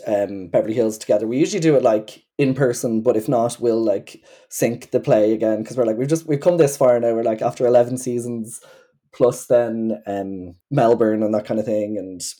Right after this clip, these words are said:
Potomac, a bit of Potomac. Um, yeah, we're just like, I think that was what, like, what, we've gone ahead, like, and watched one or two episodes together, and I'm like, "Oh, that was, oh, what did you think of that episode? That was weird. What?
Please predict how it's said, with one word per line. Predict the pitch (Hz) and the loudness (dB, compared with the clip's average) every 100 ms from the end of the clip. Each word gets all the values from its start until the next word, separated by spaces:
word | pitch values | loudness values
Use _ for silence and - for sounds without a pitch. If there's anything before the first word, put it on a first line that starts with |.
| _ _ | _ _
Potomac, | - 127 113 113 110 - - - | -6 -2 0 -2 -4 -8 -16 -10
a | |
bit | 113 127 | 0 0
of | 120 | 0
Potomac. | - 113 110 - - _ _ | -6 -4 -4 -10 -20 _ _
Um, | 113 107 107 101 | -4 -2 -4 0
yeah, | 147 117 | 4 4
we're | 123 | 2
just | 135 123 | -2 -2
like, | 110 110 - - _ _ | -2 -4 -12 -20 _ _
I | 131 | -2
think | 165 165 | 0 2
that | 151 | 2
was | 147 135 | 2 4
what, | 123 | 4
like, | 120 123 | 2 0
what, | - - | -6 -4
we've | 147 127 | -4 4
gone | 123 | 6
ahead, | - 117 120 | 6 2 2
like, | 120 127 | 0 0
and | 117 | -4
watched | 113 - | -4 -6
one | 123 | -4
or | 120 | -4
two | 117 113 | -2 -2
episodes | 110 117 107 | -2 -4 -4
together, | 123 123 | -4 -2
and | |
I'm | 127 | -2
like, | 151 | 0
"Oh, | 254 302 302 277 | 2 4 4 4
that | 277 | 2
was, | 320 294 - - - _ _ _ - | 2 0 -4 -16 -20 _ _ _ 0
oh, | 262 | 2
what | 269 269 | 2 0
did | |
you | 262 | -2
think | 254 254 | -2 -2
of | |
that | 247 | -2
episode? | 240 - 214 | -2 0 2
That | 240 | 2
was | 240 | 0
weird. | 214 170 185 208 - | 2 4 2 -2 -6
What? | 196 214 254 | -4 -2 -4